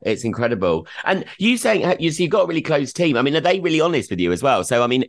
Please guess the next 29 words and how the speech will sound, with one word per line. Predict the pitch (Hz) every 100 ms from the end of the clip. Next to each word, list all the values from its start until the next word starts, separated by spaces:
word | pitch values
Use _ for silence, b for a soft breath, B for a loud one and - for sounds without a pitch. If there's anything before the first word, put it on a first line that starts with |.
| -
'cause | 147
it | 151
must | 175 185
be | 147
quite | 151 139 - _
nerve-wracking, | 139 147 139 131 - 127
I | 110
suppose, | - 139 123 92
playing | - 120 104
new | 101
material | 95 95 107 95 92
to | - 107
those | 104 98 90 - b b _
dear | 120 107 98 - -
to | - 117
you. | 110 76 69 87 B B -
Um, | 113 117 113
I |
mean, | 143 147
are |
they | 156 165
honest | 165 160
with | 143
you | 104
if | 98
they | 113
don't | 104 123 120
like | 82 76
something? | 87 73 65 65